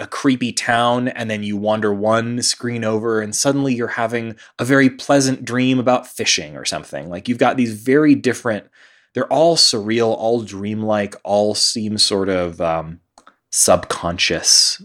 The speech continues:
weirdness, but they're all sort of different types of subconscious weirdness. I,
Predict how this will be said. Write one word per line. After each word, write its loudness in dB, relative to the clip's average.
weirdness, -4
but 2
they're 4
all 2
sort 6
of 0
different -2
types -2
of -4
subconscious -4
weirdness. -4
I, -2